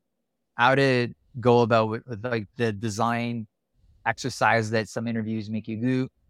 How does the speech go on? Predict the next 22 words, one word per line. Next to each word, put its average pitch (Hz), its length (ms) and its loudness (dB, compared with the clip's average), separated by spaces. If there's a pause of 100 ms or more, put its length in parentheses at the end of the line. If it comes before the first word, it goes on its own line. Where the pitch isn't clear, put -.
make 104 180 -20
you 107 60 -10
do, 113 220 -4
I 117 40 0
should 110 180 -8
say, 117 220 -2 (420)
how 135 200 4
to 135 220 2 (240)
best 127 240 0
approach 139 400 -2
that, 139 320 2 (400)
uh, 110 100 -4
how 123 120 2
to 131 80 2
present 131 300 -6
your 123 100 -4
portfolio, 131 840 -2 (800)
follow 120 420 4
up 117 220 4
the 113 100 -10
interview 120 400 -4
questions 127 680 -6